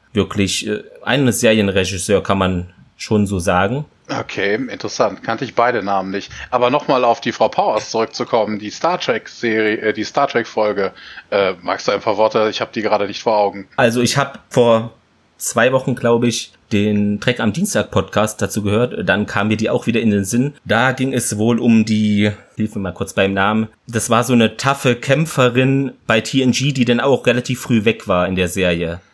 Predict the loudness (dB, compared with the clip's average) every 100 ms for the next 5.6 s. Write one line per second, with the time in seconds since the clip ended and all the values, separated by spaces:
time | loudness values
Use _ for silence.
0 | _ _ _ -2 2 2 2 0 -2 -2
1 | -2 2 2 4 4 2 0 0 -2 -2
2 | -6 -2 0 2 2 0 -4 -6 -6 -2
3 | 0 -2 -2 0 0 0 0 -2 0 -2
4 | -4 -4 0 0 -2 -6 -6 -10 -12 -14
5 | -10 -10 -12 -4 0 0